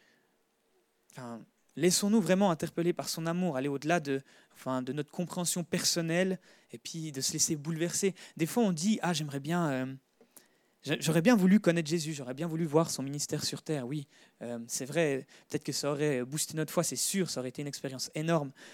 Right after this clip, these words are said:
Mais l'exemple de Marie et Joseph, je trouve qu'il est frappant dans le sens où ils n'ont pas vu Jésus et ils ont quand même obéi. Et il y a plein d'exemples comme ça dans la Bible de personnes qui, qui n'ont pas vu le ministère de Jésus, mais qui ont quand même obéi, qui ont tout donné.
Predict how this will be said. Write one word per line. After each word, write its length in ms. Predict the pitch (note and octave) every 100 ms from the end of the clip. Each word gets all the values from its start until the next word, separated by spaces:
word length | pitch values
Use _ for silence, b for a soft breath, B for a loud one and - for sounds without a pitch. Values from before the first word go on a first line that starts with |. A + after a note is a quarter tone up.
| B B
Mais 280 | C#3+ E3+ -
l'exemple 360 | D3 F3 D3+ A3
de 60 | E3
Marie 220 | E3 F#3
et 80 | E3
Joseph, 420 | D#3 G3+ G3 -
je 100 | -
trouve 140 | - F#3
qu'il 160 | D3
est 60 | C3+
frappant 340 | - D#3 F3+
dans 80 | D#3
le 40 |
sens 300 | C#3+ F3+ F3+
où 100 | F#3 G3 B B
ils 100 | C3 C3+
n'ont 60 |
pas 180 | B2+ G3
vu 180 | E3 G#3+
Jésus 400 | D#3+ D#3+ F#3+ B3+ B B
et 60 | B2+
ils 100 | C3
ont 60 | C#3
quand 120 | F3
même 220 | F3 D#3+ -
obéi. 400 | C#3+ E3 D#3 - b b b
Et 140 | A#2+
il 40 | B2
y 80 | B2
a 40 |
plein 180 | - F3+
d'exemples 400 | E3+ D3 F#3 D3
comme 140 | D3
ça 120 | -
dans 100 | D3
la 120 | C3 B2
Bible 200 | E3+ C3
de 60 |
personnes 400 | A#2 D3 - E3+
qui, 240 | - B2 A#2+
qui 100 | A#2
n'ont 60 |
pas 140 | C3+ C#3
vu 180 | D#3+
le 80 | G#3+
ministère 400 | E3+ D#3+ - D#3
de 80 | C#3+
Jésus, 340 | C#3+ D3 F#3 G#3+ B B
mais 80 | C3
qui 80 | E3
ont 60 | D#3
quand 120 | F3
même 180 | F3+ -
obéi, 400 | D#3+ D3+ F3+ F#3
qui 80 | -
ont 60 |
tout 200 | - -
donné. 400 | E3 E3+ E3 F#3